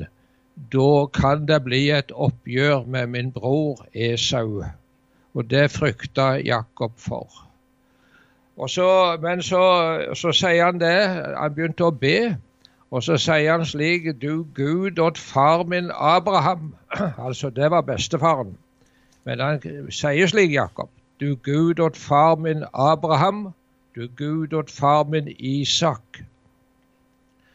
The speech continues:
<clears throat> «Jeg er ikke verd at du, eh, den nåde som du har vist meg», sier han. «For, eh, med stav i hånd gikk jeg over Jordan», altså det eneste han fikk med seg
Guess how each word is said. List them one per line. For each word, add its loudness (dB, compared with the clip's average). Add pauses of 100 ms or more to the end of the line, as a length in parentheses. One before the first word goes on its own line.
(480)
<clears throat> -8 (480)
«Jeg 2
er 4
ikke 2
verd -2 (160)
at -6
du, -2 (580)
eh, -12 (120)
den 0
nåde 4
som 0
du 0
har 4
vist -4
meg», -4
sier -2
han. -8 (600)
«For, 4
eh, 4
med 0
stav 2
i 2
hånd 2
gikk -2
jeg -2
over 2
Jordan», 0
altså -4
det 0
eneste -2
han -2
fikk -6
med -2
seg 0